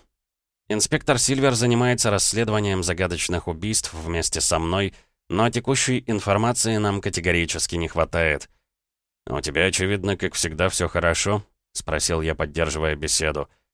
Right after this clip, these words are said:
«Сегодня для этого есть повод». Мэтт произнес это непринужденно, но с какой-то странной полусерьезной интонацией.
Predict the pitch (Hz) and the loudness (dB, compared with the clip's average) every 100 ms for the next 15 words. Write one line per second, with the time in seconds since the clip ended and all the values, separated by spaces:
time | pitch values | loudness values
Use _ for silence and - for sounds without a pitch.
0 | _ _ _ _ - 92 113 120 135 131 | _ _ _ _ -2 2 2 2 2 4
1 | 131 131 127 123 123 - 117 113 87 - | 2 2 2 2 0 0 2 2 2 -4
2 | _ _ _ _ - 87 82 85 80 78 | _ _ _ _ -2 -2 0 0 -2 0
3 | 87 85 82 80 80 85 85 76 78 104 | 0 0 -2 -2 -2 -2 0 -2 -2 0
4 | 95 85 _ _ _ - 110 - 110 123 | 0 -4 _ _ _ -2 0 0 0 0
5 | 107 95 - 95 107 107 113 95 92 85 | 2 0 2 2 2 0 -2 0 0 2
6 | 85 85 78 82 82 78 82 85 80 - | 0 0 0 -2 -2 -2 0 0 0 0
7 | 76 73 | 0 -4